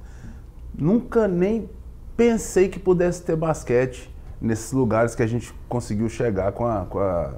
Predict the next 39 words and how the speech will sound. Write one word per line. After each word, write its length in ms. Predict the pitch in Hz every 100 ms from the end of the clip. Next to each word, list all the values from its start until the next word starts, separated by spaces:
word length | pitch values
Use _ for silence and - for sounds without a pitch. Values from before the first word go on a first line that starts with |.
| - -
com 100 | 78
a 40 |
criação 460 | - 98 98 101 107
da 120 | 120
liga, 300 | 101 87 82
né? 200 | 90 95 - - - - -
Então, 180 | 208 233
o 40 |
objetivo 420 | 220 226 233 214
principal 480 | 190 190 165 143 139
dela 220 | 147 220
é 20 | 220
fomentar, 840 | - 214 214 - 170 185 180 165
é 140 | 143
trazer 420 | 139 156 147 135
esse 140 | 160 160
pessoal, 600 | 156 - 143 143 127 - - -
é 60 | 120
fortalecer 840 | - 156 143 170 170 139 - 143
o 60 | 135
trabalho 480 | 127 107 101 107 104
desse 200 | 101 -
pessoal, 720 | 101 - 131 113 110 104 - - -
dar 240 | 110 147
visibilidade 1040 | 131 127 117 107 104 131 127 113 110 107 92
pra, 120 | -
de 120 | 107 104
repente, 440 | 110 113 113 107
uma, 140 | 113 85
a, 180 | 92 87
o, 360 | 71 78 67 - -
a 60 |
gente 260 | 92 98 -
tá 120 | 107 - -
movimentando 640 | - 101 107 107 101 107 107
da 160 | 98
base 360 | 92 92 110 120
ao 120 | 123
adulto. 420 | 117 98 85 -